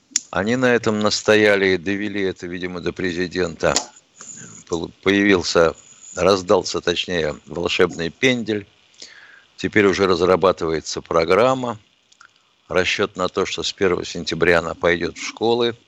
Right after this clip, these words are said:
Приблизительно, ну, как всегда, как всегда. Вот если что-нибудь предлагать, то в растопыр.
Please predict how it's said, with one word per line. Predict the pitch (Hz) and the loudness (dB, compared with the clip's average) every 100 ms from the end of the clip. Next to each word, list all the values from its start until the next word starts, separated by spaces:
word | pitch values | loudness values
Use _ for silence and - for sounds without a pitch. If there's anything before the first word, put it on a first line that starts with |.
| _ _ _ _ - _ - _ - - | _ _ _ _ -20 _ -20 _ -20 -10
Приблизительно, | 92 87 92 90 104 - 95 92 | -6 -2 -2 -2 -6 -6 -2 0
ну, | 110 | 2
как | 143 156 | 2 0
всегда, | - - 120 98 87 76 | 2 -2 0 2 0 0
как | - 131 156 | 2 2 2
всегда. | - - 127 110 92 82 - - - - - _ - - - _ _ _ | -4 -10 -10 -8 -8 -8 -14 -18 -18 -20 -20 _ -20 -20 -20 _ _ _
Вот | 104 113 - - _ _ _ | -4 -4 -6 -20 _ _ _
если | - 98 131 135 | -10 0 0 0
что-нибудь | 117 131 127 | -2 -4 -6
предлагать, | - 120 123 135 180 180 | -6 0 4 4 4 0
то | - | -2
в | 117 | -2
растопыр. | 120 - 117 - 82 - | -2 0 -2 -2 -8 -12